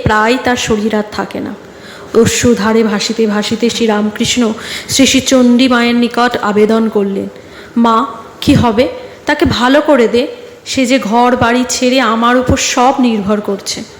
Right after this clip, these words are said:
অন্যান্য ভক্তগণের নিকট রাখালের অসুখের কথা উল্লেখ করে বলতেন, "ময়ূর ময়ূরী এখন কেমন নাচ দেখাচ্ছে?" কয়েক মাস পরে রাখাল রাজ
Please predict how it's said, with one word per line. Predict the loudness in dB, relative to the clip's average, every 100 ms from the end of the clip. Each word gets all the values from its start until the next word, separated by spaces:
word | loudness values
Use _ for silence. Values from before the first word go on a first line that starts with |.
| -20 -20 -20 -2 2
অন্যান্য | 4 4 2
ভক্তগণের | 0 -2 0 -2 0 0 -2
নিকট | -4 0 0 0 -6 -12 -4
রাখালের | -2 -2 0 0 2
অসুখের | 0 -2 0 0 0
কথা | -2 0
উল্লেখ | 0 0 0 2
করে | 2
বলতেন, | 2 0 0 0 0 -2 -12 -6 0
"ময়ূর | 4 4 4
ময়ূরী | 2 2 2 2
এখন | 0 0 0
কেমন | -2 -2 0 0
নাচ | 2 0
দেখাচ্ছে?" | 0 -2 -4 -6 -8 -10 -16 -20 -20 -20 -20 -20 -4
কয়েক | 0 0 0
মাস | 0 -2 0
পরে | 2 4 4
রাখাল | 2 0 -2 0
রাজ | 0 0